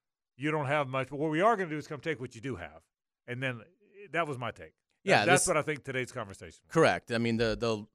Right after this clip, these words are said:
Speaker 2: the announcement is that the Big Ten and S E C are forming a joint advisory group of university presidents, chancellors, and A Ds to, quote, "address the significant challenges facing college athletics."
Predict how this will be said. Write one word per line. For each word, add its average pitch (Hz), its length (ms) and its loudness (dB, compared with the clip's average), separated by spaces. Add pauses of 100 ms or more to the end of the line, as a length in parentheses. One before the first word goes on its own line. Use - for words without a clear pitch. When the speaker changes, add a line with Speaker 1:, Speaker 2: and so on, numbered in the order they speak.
Speaker 2:
the 107 400 -4
announcement 117 800 2
is 101 200 -4
that 101 180 -4
the 98 80 -4
Big 98 260 -4
Ten 110 220 -2
and 98 120 -2
S 95 200 -2
E 98 80 -4
C 95 400 -4
are 92 160 -6
forming 98 440 -4
a 87 80 -6
joint 92 320 -4
advisory 87 600 -4
group 87 400 -8
of 87 180 -10
university 90 460 -6
presidents, 87 640 -6
chancellors, 92 720 -6
and 90 100 -6
A 85 140 -8
Ds 92 480 -4 (400)
to, 120 80 -10
quote, 110 340 2
"address 107 400 0
the 101 140 -4
significant 95 640 -4
challenges 95 500 -4
facing 95 400 -4
college 92 360 -2
athletics." 80 560 -10